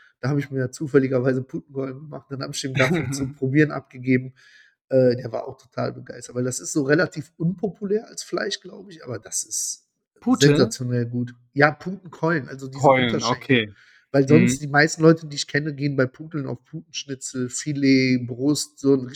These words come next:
Speaker 2: Genau,
Speaker 1: geschnetzeltes,
Speaker 2: ja,
Speaker 1: sowas halt, ne?
Speaker 2: klassisch.
Speaker 1: Ja, ja. Man muss auch
Speaker 2: Nein,
Speaker 1: sagen, die
Speaker 2: Weltklasse,
Speaker 1: sehen,
Speaker 2: muss
Speaker 1: die sehen, wenn man die das erste Mal sieht, grad im Einkauf, das sieht aus, als wenn das so 'n Unterschenkel von 'nem Dinosaurier wär, ne? Die sind halt <laughs> echt,
Speaker 2: <laughs>
Speaker 1: die sind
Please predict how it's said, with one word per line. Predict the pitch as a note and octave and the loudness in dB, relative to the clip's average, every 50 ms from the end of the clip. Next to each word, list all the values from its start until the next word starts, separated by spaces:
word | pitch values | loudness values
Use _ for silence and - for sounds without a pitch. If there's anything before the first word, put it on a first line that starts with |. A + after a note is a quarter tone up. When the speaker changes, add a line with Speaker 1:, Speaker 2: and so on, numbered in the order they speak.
| - | 0
Speaker 2:
Genau, | D#3+ F#3+ G3+ G3 F3 D3+ C#3 C3+ C3 B2+ B2+ | 4 6 8 8 8 8 8 8 6 6 6
Speaker 1:
geschnetzeltes, | |
Speaker 2:
ja, | C3 C#3 C3+ C3 C3 C#3 | 6 4 6 6 4 2
Speaker 1:
sowas | - - | 0 -2
halt, | C#3+ D3 D3+ C#3 B2+ | 0 0 2 2 0
ne? | B2+ C#3 - | -2 -4 -8
Speaker 2:
klassisch. | G#2 - - - - _ _ _ _ _ _ _ | -8 -10 -12 -14 -18 _ _ _ _ _ _ _
Speaker 1:
Ja, | - C3 B2 - - - - - - - - _ _ _ _ _ | 2 2 2 2 0 -6 -20 -20 -20 -20 -20 _ _ _ _ _
ja. | B2 A#2+ B2 - _ _ _ _ _ _ _ _ _ _ _ _ _ _ _ _ _ _ _ _ _ _ | -2 -2 -2 -2 _ _ _ _ _ _ _ _ _ _ _ _ _ _ _ _ _ _ _ _ _ _
Man | C#3 C#3 C#3+ | 0 2 4
muss | D3+ D3 - | 4 6 8
auch | E3 | 8
Speaker 2:
Nein, | G3 | 8
Speaker 1:
sagen, | G3+ D#3+ C#3+ E3+ A#3 | 8 8 8 6 6
die | C3+ C3 | 6 6
Speaker 2:
Weltklasse, | B2 F3 D#3+ E3+ D#3+ | 8 8 8 8 8
Speaker 1:
sehen, | |
Speaker 2:
muss | E3 F#3+ A#3+ A3 - | 6 4 4 4 2
Speaker 1:
die | D3+ C#3+ | 0 0
sehen, | B2+ C3+ D#3 F3 F3 E3 | 6 8 10 10 10 10
wenn | E3 D3+ | 8 6
man | D3 D3 D3 | 6 2 0
die | C#3 C#3 | 2 2
das | C#3 C#3 - - | 2 2 2 0
erste | - D#3+ - - - D3 | -4 -8 -6 -4 -4 -2
Mal | D3 C#3 D3 C3 | 0 0 -2 -2
sieht, | C3+ D#3+ D#3+ D#3+ | -2 -6 -8 -8
grad | - D3+ C#3+ | -10 -10 -12
im | C3+ C3+ | -10 -6
Einkauf, | C3 C#3 C#3 C3+ D#3 D3+ | -4 -4 -4 -4 -6 -8
das | D#3 C3+ - | -8 -8 -8
sieht | - C#3 C3+ | -10 -12 -8
aus, | D3 C#3 C#3 | -6 -4 -4
als | C#3 B2 - | -4 -6 -6
wenn | D3 C3+ | -6 -4
das | C3+ C3 - | -4 -4 -4
so | C#3+ | -6
'n | C3+ | -8
Unterschenkel | - D#3+ D3+ D3 D#3+ C3 - C#3 B2+ B2 C3+ B2 | -8 -8 -4 -2 -2 -2 -2 -4 -6 -6 -10 -10
von | - C3+ C3 | -8 -6 -6
'nem | B2+ B2+ | -6 -6
Dinosaurier | B2+ C3+ B2+ C3 A#2+ B2+ C3+ D3+ D#3 C#3+ C3 A#2 A#2 | -6 -6 -6 -2 2 6 6 6 6 6 4 2 0
wär, | B2 A#2+ A#2+ | -4 -14 -12
ne? | B2 C#3 - | -12 -12 -12
Die | - - | -12 -14
sind | - D3+ - - | -18 -18 -10 -8
halt | - - - - | -8 -8 -2 2
<laughs> | - A3+ | 4 4
echt, | - - B3+ - - - G#3 - - A#3 - - - | 6 6 4 4 4 2 0 0 -2 -8 -10 -8 -8
Speaker 2:
<laughs> | - - - - - - | -8 -8 -8 -12 -14 -14
Speaker 1:
die | C#3 D3+ | -14 -14
sind | D3 C#3 C#3+ D#3 D#3 | -14 -14 -14 -14 -14